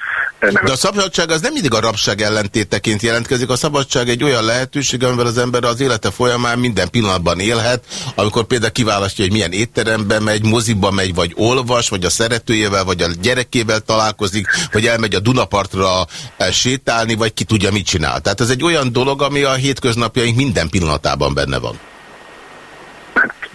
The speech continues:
Speaker 1: Nem akarok én moralizálni, de nyilván van egyfajta belső szabadság is, ami,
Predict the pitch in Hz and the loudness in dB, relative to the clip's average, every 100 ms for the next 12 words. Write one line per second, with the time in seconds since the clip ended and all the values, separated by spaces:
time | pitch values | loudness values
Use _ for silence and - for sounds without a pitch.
0 | 170 147 135 139 151 139 131 120 127 117 | 2 4 2 0 0 0 0 0 0 2
1 | 120 120 117 120 120 120 120 110 110 110 | 2 2 0 0 0 0 0 0 0 0
2 | 117 110 - 110 98 104 104 95 98 - | 0 -2 -2 -4 -2 0 0 -2 -6 -6
3 | 90 92 - 95 98 - 110 104 104 | -6 -6 -2 -2 -2 -2 0 2 0